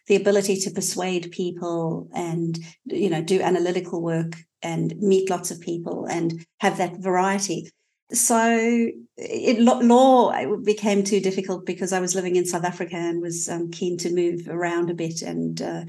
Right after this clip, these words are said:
and travel. And you can't really, you, you need to think about if you, you know, if you want to work, want to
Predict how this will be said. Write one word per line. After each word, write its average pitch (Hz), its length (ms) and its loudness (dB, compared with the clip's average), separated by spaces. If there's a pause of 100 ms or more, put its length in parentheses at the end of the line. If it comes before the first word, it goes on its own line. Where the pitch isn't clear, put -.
(240)
and 175 160 -4
travel. 175 340 2
And 175 160 0
you 175 100 -2
can't 170 280 -4
really, 165 440 -6
you, 190 180 -2
you 190 160 -2
need 190 120 2
to 170 60 -2
think 170 200 -6
about 170 240 -4
if 165 140 -8
you, 175 100 -6
you - 120 -4
know, 165 100 -2
if 170 140 -6
you 180 80 -4
want 180 140 2
to 170 40 -4
work, - 180 -4 (600)
want 208 300 2
to 175 80 2